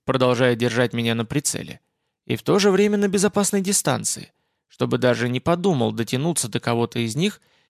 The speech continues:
и рискнуть отбирать автомат. «Салям алейкум», — сказал я и, не дожидаясь ответного «алейкум салям», добавил: «Друзья, спецслужбы узнали, что в вашем племени сейчас находится похищенная у франков атомная бомба.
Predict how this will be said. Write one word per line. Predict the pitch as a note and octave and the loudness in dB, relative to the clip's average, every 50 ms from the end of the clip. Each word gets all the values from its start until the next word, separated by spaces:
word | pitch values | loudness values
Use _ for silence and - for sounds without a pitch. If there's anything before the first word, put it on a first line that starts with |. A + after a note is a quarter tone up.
| _ _ | _ _
и | - G#3 | 0 2
рискнуть | F#3+ F#3 E3 - - D#3+ D3 C#3 C#3 - | 2 2 0 0 0 -2 -2 0 -2 -2
отбирать | C3 A#2+ A#2 A#2 A2 A2+ A2 - | -2 0 0 0 0 0 -2 -4
автомат. | A#2 - - - C#3+ A#2+ - F2+ - - _ _ _ _ _ _ _ _ _ _ _ _ _ _ _ _ | -6 -4 -2 -2 -2 -2 -4 -8 -14 -20 _ _ _ _ _ _ _ _ _ _ _ _ _ _ _ _
«Салям | _ - - A#2+ B2 A#2+ A#2+ B2 | _ -2 0 2 2 2 4 4
алейкум», — | B2 D3 G3+ B3+ - - B2+ F2 C#2 - _ _ _ | 4 4 4 2 2 0 -2 -4 -4 -8 _ _ _
сказал | _ - - C3 B2+ A#2 A#2+ A2 A2 | _ -4 -2 -2 0 2 0 0 0
я | A2 B2 E3+ F#3+ D#3+ | -2 -2 -2 -2 -2
и, | - - A#2+ A#2 A#2 A2+ | -4 -4 -4 -4 -4 -4
не | A2+ A#2 A2+ A#2 A#2+ | -4 -4 -4 -4 0
дожидаясь | A#2+ C#3+ B2 D3+ D3+ C#3 C3+ A#2 A2 G#2 - A#2 | 0 0 2 2 2 2 2 2 2 2 0 -4
ответного | A2+ - A#2+ A2+ G#2+ - A#2 A2 A2 A2+ | -4 -2 -2 -2 -2 -2 -2 0 2 2
«алейкум | B2 B2+ B2 A#2 - - A#2+ | 2 2 2 0 -2 -4 -6
салям», | A2+ - C#3 D3+ G3+ B3 C4 B3+ - _ _ _ | -4 -2 0 2 2 0 0 -2 -8 _ _ _
добавил: | - - F#3 D3 C3 G#2+ G2+ - - - _ _ _ _ _ _ _ _ _ _ _ _ _ | -2 0 2 2 2 2 0 -2 -8 -12 _ _ _ _ _ _ _ _ _ _ _ _ _
«Друзья, | C3 C3+ D3 E3+ E3+ C#3 B2+ G2 F2+ - - _ _ _ _ _ _ _ _ _ _ | 0 2 4 4 4 2 0 0 -2 -6 -12 _ _ _ _ _ _ _ _ _ _
спецслужбы | _ _ _ D#3+ D#3 - - - C#3+ F3+ G#3+ A3 G#3 A3+ | _ _ _ 0 0 2 2 2 4 4 4 4 4 4
узнали, | A#3+ A#3 F#3 E3 D#3 D3 C#3 C3 B2+ | 4 4 4 4 4 4 4 4 2
что | B2 - - C3+ C3 | 0 0 0 -2 0
в | B2+ | 2
вашем | C3+ C3 B2 - B2+ A#2 | 2 2 2 0 -4 -4
племени | - D3 F#3+ A#3 A3 E3 B2+ A2+ | 0 2 2 2 2 2 0 -2
сейчас | - - - - B2+ B2 A2+ | -2 -4 -2 -2 -2 0 0
находится | - C3 B2 - D#3+ E3 D#3+ E3 - - C#3 | 0 0 0 2 0 2 2 2 0 -2 -2
похищенная | - - C#3 C3+ - - D3 - - - B2 A#2+ A#2+ A#2 A#2 | -2 -2 -2 -2 -2 -2 0 0 0 0 0 0 0 0 0
у | A#2 | 0
франков | G#2+ - - D3 F#3 G3 - D3 - - | 0 0 0 0 0 0 -2 -4 -2 -2
атомная | A2 A2 - - A#2 A#2+ C3 C#3 | -2 -2 -2 -4 -4 -2 -2 -2
бомба. | D3+ D#3+ C#3+ A#2 F2+ D2+ D2 - - | 0 0 0 -2 -2 -4 -8 -14 -18